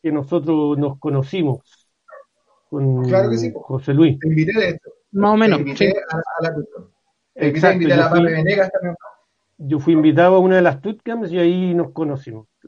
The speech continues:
Speaker 2: Excelente.
Speaker 1: Bueno.
Speaker 2: Oye, eh, bueno, vamos a hablar de la Católica, vamos a entrar en materia. Eh, Mayo, también me gustaría que, como estamos también retomando el ritmo, entiéndanos, por favor,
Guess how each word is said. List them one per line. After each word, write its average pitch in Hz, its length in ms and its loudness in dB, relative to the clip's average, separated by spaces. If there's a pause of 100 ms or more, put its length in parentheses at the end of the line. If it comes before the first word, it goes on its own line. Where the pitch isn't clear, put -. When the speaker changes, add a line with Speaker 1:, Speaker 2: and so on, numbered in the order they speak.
(1160)
Speaker 2:
Excelente. 127 840 -6
Speaker 1:
Bueno. 190 200 4
Speaker 2:
Oye, 143 420 4
eh, 143 60 6
bueno, - 420 0
vamos 220 240 4
a 233 40 4
hablar 226 160 4
de 233 60 6
la 240 80 4
Católica, 226 400 4
vamos 196 120 2
a 226 40 4
entrar 226 180 2
en 226 60 4
materia. 220 500 0
Eh, 151 200 0
Mayo, 190 400 -4
también 185 360 -8
me 185 60 -20
gustaría 175 380 -8
que, 185 140 -18
como 143 180 -10
estamos 180 280 -2
también 175 300 -6
retomando 165 480 2
el 190 80 0
ritmo, 165 380 0
entiéndanos, 156 560 0
por 175 160 -6
favor, 170 380 4